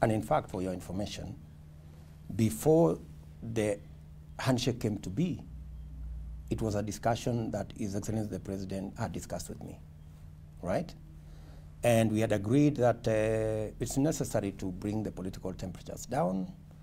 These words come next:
Uh, the Honorable Raila Odinga has reached out, and I have said before, and I will repeat again,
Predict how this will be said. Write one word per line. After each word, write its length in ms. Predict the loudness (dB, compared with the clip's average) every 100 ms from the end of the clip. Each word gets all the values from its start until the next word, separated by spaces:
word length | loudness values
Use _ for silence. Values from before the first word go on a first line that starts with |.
| -16 -16 -16 -12
Uh, 1300 | -4 -2 0 0 0 0 -2 -2 -2 -2 -4 -4 -6 -10 -10
the 580 | -4 -2 0 -2 -2 -4 -2
Honorable 280 | 0 2 2
Raila 360 | 2 0 0 -2
Odinga 260 | -4 -4
has 140 | -4 -6
reached 240 | -6 0
out, 320 | 0 0 -4 -12 -16 -18 -18 -18 -18 -18 -2
and 400 | 2 4 4 0 -4 0
I 140 | 6 6
have 220 | 6 4
said 300 | 4 4 4
before, 340 | -2 -2 -4 -4 -10 -16 -16 -16 -6
and 160 | -2 0
I 80 |
will 140 | 0 -2
repeat 300 | -4 -6 -6
again, 240 | -4 -6